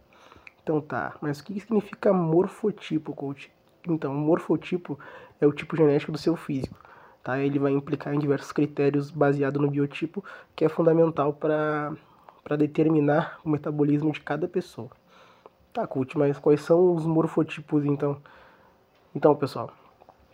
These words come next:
os morfotipos são endomorfo, mesomorfo e ectomorfo, tá? Um endomorfo é uma pessoa que possui um físico tendencioso a ganhar e manter gordura corporal de forma mais fácil. Ele tem metabolismo lento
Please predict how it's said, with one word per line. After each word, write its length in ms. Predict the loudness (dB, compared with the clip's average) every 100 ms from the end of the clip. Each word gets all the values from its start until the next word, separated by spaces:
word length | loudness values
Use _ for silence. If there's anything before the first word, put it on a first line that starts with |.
| -8 0
os 100 | 2
morfotipos 640 | 4 2 0 0 0 -2 0
são 300 | 2 2 0 -12 -20 _
endomorfo, 720 | 4 6 6 6 2 2 0 0 -2
mesomorfo 840 | 2 4 4 2 4 2 0 -4 -2
e 160 | -6 -6 0
ectomorfo, 760 | 0 0 -2 -2 -2 -6 -12 -18 -20 _
tá? 200 | -8 -6 -8 _ -20 -20 -20 2
Um 80 | 4
endomorfo 560 | 6 6 4 2 0 0
é 40 |
uma 100 | 0
pessoa 340 | -2 -2 -2
que 100 | -2
possui 360 | -2 -4 0 0
um 100 | 0
físico 500 | -2 -8 -6 -8 -10
tendencioso 840 | 0 2 4 2 0 0 2 2 2
a 60 |
ganhar 440 | 2 4 4 2 0 -6 -20 -8 2
e 60 |
manter 300 | 6 6 6
gordura 360 | 4 6 6 4
corporal 400 | 2 2 2 2
de 80 | 2
forma 200 | 2 2
mais 240 | 0 -2
fácil. 360 | -4 -4 -6 -16 -20 -20 -20 -20 -18 -16 -16 -6 2
Ele 160 | 2
tem 120 | 4 6
metabolismo 600 | 6 4 4 2 6 6
lento 360 | 6 2 -4